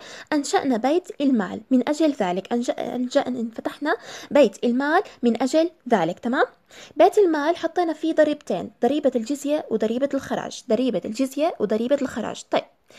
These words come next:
ما إنه هلأ إحنا حكينا إنه اتسعت عندي الفتوحات الإسلامية وصارت عندي أراضي إسلامية كتيرة، وصار لازم نعمل نظام يحدد فيها الأمور المالية، فصار لازم نعمل إنه ضريبة الجزية وضريبة الخراج.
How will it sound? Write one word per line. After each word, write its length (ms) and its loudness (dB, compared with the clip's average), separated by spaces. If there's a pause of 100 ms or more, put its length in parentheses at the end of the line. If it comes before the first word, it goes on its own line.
(240)
ما 120 0
إنه 260 2
هلأ 180 2
إحنا 180 -6
حكينا 400 -4
إنه 140 -4
اتسعت 380 -6
عندي 180 2
الفتوحات 440 -4
الإسلامية 580 -2
وصارت 340 -2
عندي 220 0
أراضي 260 -2
إسلامية 420 -2
كتيرة، 400 0 (320)
وصار 280 -2
لازم 380 2
نعمل 340 -2 (200)
نظام 360 2
يحدد 300 -6
فيها 300 -4
الأمور 320 0
المالية، 520 -2
فصار 340 0
لازم 380 0
نعمل 340 -2
إنه 140 -4
ضريبة 320 -2
الجزية 440 -2 (200)
وضريبة 400 2
الخراج. 420 -8